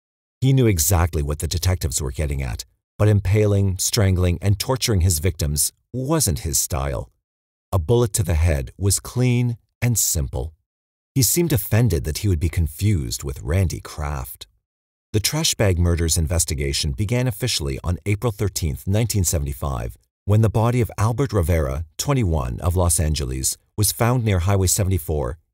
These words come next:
east of San Juan Capistrano, in a heavy-duty trash bag. But according to Kearney,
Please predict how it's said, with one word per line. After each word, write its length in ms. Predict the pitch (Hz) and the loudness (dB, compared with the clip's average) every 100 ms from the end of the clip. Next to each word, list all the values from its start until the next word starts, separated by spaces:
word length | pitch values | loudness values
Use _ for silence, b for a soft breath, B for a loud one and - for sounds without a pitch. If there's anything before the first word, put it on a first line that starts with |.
| - | -2
east 280 | 131 - | 0 2
of 100 | 107 | 0
San 340 | - - 113 107 | 2 2 2 2
Juan 200 | 92 90 | 2 2
Capistrano, 800 | - 85 82 - 82 73 65 69 - - | 0 -2 -2 -2 -2 -2 -4 -8 -12 -2
in 100 | 117 | 2
a 80 | 131 | 2
heavy-duty 640 | 110 143 110 82 67 65 | 2 0 0 0 -4 -4
trash 340 | - 69 69 | -4 -4 -4
bag. 380 | - 58 55 - _ _ _ _ _ _ | -4 -6 -6 -10 _ _ _ _ _ _
But 100 | - | 0
according 380 | 113 - 156 170 | 0 2 0 2
to 120 | 139 | -2
Kearney, 520 | 113 101 87 71 67 | -2 0 2 0 -4